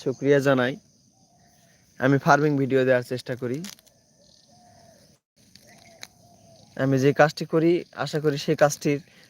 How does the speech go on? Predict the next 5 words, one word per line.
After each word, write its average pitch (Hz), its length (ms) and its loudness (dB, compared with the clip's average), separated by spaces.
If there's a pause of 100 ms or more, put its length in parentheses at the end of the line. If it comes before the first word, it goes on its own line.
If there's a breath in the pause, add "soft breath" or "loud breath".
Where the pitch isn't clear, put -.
(120)
ভিডিও 139 380 2
দেওয়ার 123 220 4
চেষ্টা 135 320 -4
করি, 135 180 -4 (3000)
যাতে 131 240 4